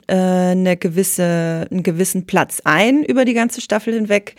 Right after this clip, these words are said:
ist das Einfangen der Bösewichte. Wenn, ähm, Frank Remnick und die C-I-A-Agentin Bennett gemeinsam die, ähm, Super-Bösewichte, die da alle frei durch Eis und Schnee laufen,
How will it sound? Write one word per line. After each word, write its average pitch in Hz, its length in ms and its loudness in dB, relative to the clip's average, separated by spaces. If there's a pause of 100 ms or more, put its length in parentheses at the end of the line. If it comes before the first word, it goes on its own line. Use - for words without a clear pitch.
(420)
ist 196 380 2
das 196 180 0
Einfangen 175 680 0
der 165 260 0
Bösewichte. 170 760 -4 (320)
Wenn, 175 540 2
ähm, 170 760 0
Frank 175 360 -2
Remnick 214 580 2
und 185 460 0
die 190 80 2
C-I-A-Agentin 180 1000 2
Bennett 185 380 0
gemeinsam 175 680 -4 (680)
die, 180 440 2 (140)
ähm, 165 800 -2
Super-Bösewichte, 180 1200 0
die 180 100 -2
da 170 140 0
alle 165 160 0
frei 175 320 0
durch 185 160 -4
Eis 170 240 0
und 180 100 -2
Schnee 185 240 0
laufen, 185 540 -2